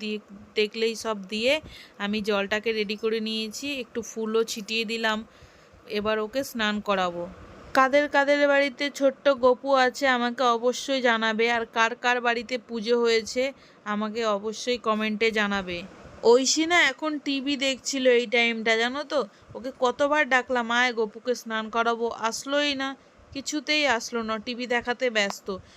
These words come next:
সেই জন্য আমি টিভি চালিয়েছে বলে, আম, এখানে ব-, টিভির আও-, ভয়েসটা আসছে বলে আমি আলাদা করে ভয়েস দিচ্ছি। খুব বলছিল, "মাম্মা আমি উপোস থাকবো, আমি উপোস থাকবো" বলছিল, কিন্তু দেখো ও তো অনেকটাই ছোট না, ও তো উপোস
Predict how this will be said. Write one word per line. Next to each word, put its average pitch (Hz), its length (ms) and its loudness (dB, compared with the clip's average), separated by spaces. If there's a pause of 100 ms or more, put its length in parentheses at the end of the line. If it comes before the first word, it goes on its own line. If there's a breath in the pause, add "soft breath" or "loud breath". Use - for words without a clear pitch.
(120)
সেই 247 240 2
জন্য 269 220 -6
আমি 269 200 -2 (100)
টিভি 262 320 -6
চালিয়েছে 262 480 -4
বলে, 254 300 -2 (600 loud breath)
আম, 226 160 -4
এখানে 240 560 -6
ব-, 233 300 -4
টিভির 254 280 -4
আও-, 233 240 -2 (100)
ভয়েসটা 226 480 -2
আসছে 254 300 -4
বলে 269 220 -2
আমি 247 420 -2
আলাদা 262 360 2
করে 269 300 0
ভয়েস 233 320 0 (120)
দিচ্ছি। 208 380 -4 (140)
খুব 349 220 4 (100)
বলছিল, 302 500 2
"মাম্মা 262 340 0 (200)
আমি 262 140 -2 (100)
উপোস 269 220 0 (120)
থাকবো, 233 280 0
আমি 233 220 0
উপোস 254 300 0 (120)
থাকবো" 247 300 2
বলছিল, 220 400 2 (160)
কিন্তু 240 240 -2 (120)
দেখো 220 320 0
ও 180 120 -6
তো 240 60 -4
অনেকটাই 208 580 0
ছোট 226 180 -2
না, 214 200 0 (420 loud breath)
ও 214 100 0
তো 254 120 -2 (100)
উপোস 240 240 0